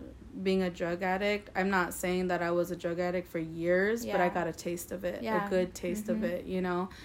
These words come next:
Speaker 2: Yeah.
Speaker 1: And my life could have went totally different,
Speaker 2: Mm-hmm.
Speaker 1: totally different.
Speaker 2: Yeah.
Speaker 1: You know, and I think that, you know, I understand not feeling like you're worth anything, because I always thought, like I've told you before, you know,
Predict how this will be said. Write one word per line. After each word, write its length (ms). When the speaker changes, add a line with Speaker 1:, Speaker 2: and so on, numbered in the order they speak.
Speaker 2:
Yeah. 200
Speaker 1:
And 140
my 140
life 300
could 140
have 120
went 320
totally 560
different, 520
Speaker 2:
Mm-hmm. 260
Speaker 1:
totally 340
different. 400
Speaker 2:
Yeah. 220
Speaker 1:
You 160
know, 220
and 180
I 140
think 280
that, 380
you 120
know, 360
I 140
understand 960
not 380
feeling 640
like 200
you're 120
worth 300
anything, 680
because 340
I 140
always 280
thought, 380
like 180
I've 120
told 240
you 80
before, 500
you 200
know, 260